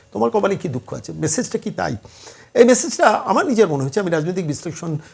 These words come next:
করতে গিয়ে বুঝতে পারছিলাম যে বিহারের নির্বাচনটাকে নভেম্বর মাসের ছ তারিখ সম্ভবত বিহারের প্রথম দফা নির্বাচন, বিহারের নির্বাচনটা,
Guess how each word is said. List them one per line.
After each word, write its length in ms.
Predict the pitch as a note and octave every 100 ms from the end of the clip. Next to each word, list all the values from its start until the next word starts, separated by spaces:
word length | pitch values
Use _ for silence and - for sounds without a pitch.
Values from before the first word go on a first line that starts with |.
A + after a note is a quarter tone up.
| _
করতে 280 | - G#3 G#3+
গিয়ে 140 | D#3 C3
বুঝতে 260 | A#2 -
পারছিলাম 500 | B2+ B2 - G3 F4
যে 160 | A#3 G3 - _ A2+
বিহারের 680 | A2+ G#3+ G3+ B3 C4 C#4
নির্বাচনটাকে 840 | F#3+ D#3 D#3 F3+ - G3 G3 F#3+ -
নভেম্বর 440 | C#3 C#3 D#3 D#3
মাসের 300 | D#3+ C#3 D#3 A#2
ছ 160 | -
তারিখ 340 | C#3+ E3+ D#3 D3+
সম্ভবত 300 | C#3+ C3 C3+
বিহারের 300 | B2 C3 C3+
প্রথম 300 | D3 E3 E3+
দফা 200 | E3 F#3
নির্বাচন, 400 | E3+ F#3 F#3 A3
বিহারের 340 | C3 D#3 E3
নির্বাচনটা, 600 | C#3+ C#3+ E3 F#3+ F3+ F3+